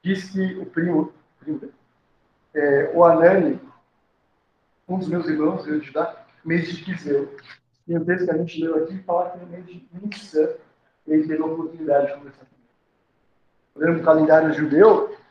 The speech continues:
a gente tem uma diferença, um período de tempo de quatro meses. Então, entre ele receber a notícia, perguntar,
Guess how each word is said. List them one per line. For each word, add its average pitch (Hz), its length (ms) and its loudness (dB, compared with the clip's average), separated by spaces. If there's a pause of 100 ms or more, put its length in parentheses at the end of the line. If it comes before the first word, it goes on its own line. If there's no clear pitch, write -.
(140)
a - 60 -20
gente 143 140 -20
tem 165 100 -6
uma 160 100 4
diferença, 156 720 -2
um 127 80 -16
período 147 280 -14
de - 40 -20
tempo 156 160 -10
de - 80 -20
quatro 185 360 0
meses. 123 200 -14 (1120)
Então, 151 200 -2
entre 165 320 0
ele 185 200 4
receber 165 340 -2
a 208 60 2
notícia, 196 520 -4
perguntar, - 840 0